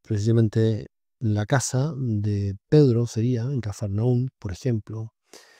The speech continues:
y de repente lo interrumpen y le dicen: "Tu madre y tus hermanos están fuera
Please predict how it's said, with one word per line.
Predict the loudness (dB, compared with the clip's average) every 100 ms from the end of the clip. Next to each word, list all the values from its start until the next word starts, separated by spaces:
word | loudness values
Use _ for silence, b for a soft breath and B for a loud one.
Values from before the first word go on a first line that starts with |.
| B B B B _ _
y | -2
de | 0
repente | 2 2 2 2
lo | 4
interrumpen | 2 0 0 2 2 -2 -2 -6 _ _ _ _ _ -6
y | -2
le | 0
dicen: | 0 -2 -2 -2 0 0 -2 -4 -10 _ _ _ _ _ _ _ _ _ _
"Tu | -4 2
madre | 4 4 2
y |
tus | 0 -2
hermanos | -2 0 0 0 -2 -6 -18
están | -20 -6 -2 -2
fuera | 0 0 0 -4